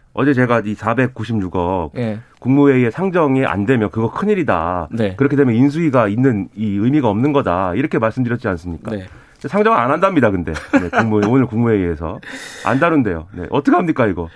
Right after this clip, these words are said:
Speaker 1: 어떻게 좀 해보십시오, 김경래 기자님.
Speaker 2: 근데 청와대가, 어, 입장이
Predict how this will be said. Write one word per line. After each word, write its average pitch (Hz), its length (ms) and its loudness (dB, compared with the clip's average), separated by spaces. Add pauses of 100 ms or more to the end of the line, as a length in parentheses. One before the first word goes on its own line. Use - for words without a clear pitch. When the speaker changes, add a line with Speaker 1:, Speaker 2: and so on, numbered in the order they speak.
(240)
Speaker 1:
어떻게 190 240 2
좀 180 80 0
해보십시오, 196 560 2 (100)
김경래 120 300 2
기자님. 87 360 -2 (400)
Speaker 2:
근데 208 160 2
청와대가, 170 1040 4
어, - 640 -10
입장이 269 920 0